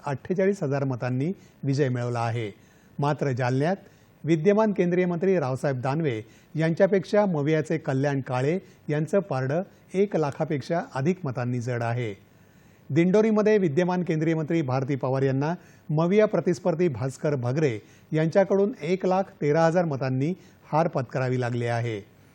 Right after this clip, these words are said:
तर रायगड लोकसभा मतदारसंघात महायुतीच्या सुनील तटकरे यांनी मवियाचे अनंत गीते यांच्यावर ब्याऐंशी हजार सातशे चौऱ्याऐंशी मतांनी मात केली. बीडमध्ये भाजपाच्या पंकजा मुंडे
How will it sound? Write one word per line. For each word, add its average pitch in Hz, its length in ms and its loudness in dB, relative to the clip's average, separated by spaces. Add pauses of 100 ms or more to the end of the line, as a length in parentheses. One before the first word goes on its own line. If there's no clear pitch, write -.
(260)
तर 156 80 2
रायगड 147 400 2
लोकसभा 156 420 0
मतदारसंघात 135 760 -2 (420)
महायुतीच्या 202 640 4
सुनील 151 380 -2
तटकरे 170 360 0
यांनी 131 340 0 (320)
मवियाचे 202 520 4 (100)
अनंत 147 280 -2
गीते 151 460 -2 (260)
यांच्यावर 190 480 2
ब्याऐंशी 156 420 0
हजार 196 320 6 (680)
सातशे 170 340 0
चौऱ्याऐंशी 180 540 0
मतांनी 147 380 -2
मात 131 180 -2 (100)
केली. 117 280 -4 (720)
बीडमध्ये 214 480 4
भाजपाच्या 175 580 4
पंकजा 147 480 0
मुंडे 131 360 0